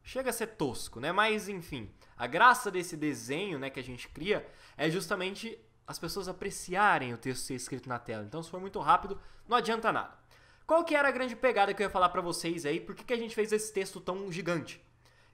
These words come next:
Simples, porque normalmente a gente não usa um texto tão grande aqui no centro da nossa tela. Então,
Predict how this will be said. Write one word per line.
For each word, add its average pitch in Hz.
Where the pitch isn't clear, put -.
Simples, -
porque 269
normalmente 247
a -
gente 226
não 220
usa 233
um 226
texto 214
tão 233
grande 175
aqui 165
no 160
centro 196
da 220
nossa 214
tela. 156
Então, 302